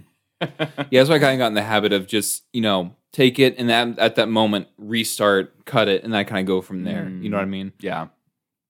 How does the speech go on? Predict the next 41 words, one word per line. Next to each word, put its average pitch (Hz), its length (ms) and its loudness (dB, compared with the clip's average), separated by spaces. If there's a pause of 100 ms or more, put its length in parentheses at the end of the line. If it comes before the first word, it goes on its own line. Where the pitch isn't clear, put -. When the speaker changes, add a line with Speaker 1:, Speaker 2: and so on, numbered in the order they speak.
(640)
Speaker 1:
I've 294 120 2
been 330 80 2
looking 226 220 2
for 107 100 -4
easier 95 320 -4
strategies 90 520 -4
for - 140 -20
that 87 160 -6
because 90 220 -20
that's, 127 380 -8
that's 131 200 -4
always 113 220 0
a 90 40 -12
challenge, 87 460 -6
is - 360 -14 (280)
going 113 280 2
back 98 160 -2
through 110 100 -6
and 87 80 -6
editing 90 360 -8
out 82 160 -4
multiple - 300 -12
takes - 380 -10
if 92 100 -18
you 85 60 -14
do 76 160 -10
it - 80 -10
all - 160 -4
in - 40 -2
Speaker 2:
I 117 60 4
mean, 117 160 2
Speaker 1:
one. - 100 -8
Speaker 2:
honestly, 117 480 -2
a 113 40 0
good, 107 200 -4
I 101 160 2
think, 104 360 -6
to 104 100 -6
learn 104 240 0
would 95 180 -8
probably, 117 580 0